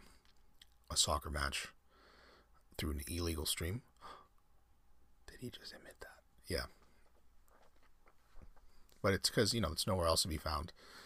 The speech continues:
I really wanna watch the game. But part of me says, you know, I know it's kind of, not, not that,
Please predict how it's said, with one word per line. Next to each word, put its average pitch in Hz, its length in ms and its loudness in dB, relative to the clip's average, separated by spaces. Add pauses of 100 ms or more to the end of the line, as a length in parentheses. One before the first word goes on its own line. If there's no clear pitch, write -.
(480)
I - 40 6
really 90 180 6
wanna 85 180 6
watch 80 280 2
the 98 40 -6
game. 82 300 -2 (320)
But - 140 2
part 131 160 8
of 117 40 4
me 104 80 4
says, 95 280 4
you 85 80 -2
know, 73 120 -2 (380)
I 156 80 0
know 127 100 2
it's - 80 0
kind - 220 -4
of, - 280 -10 (440)
not, 101 260 2
not 107 220 6
that, 90 220 2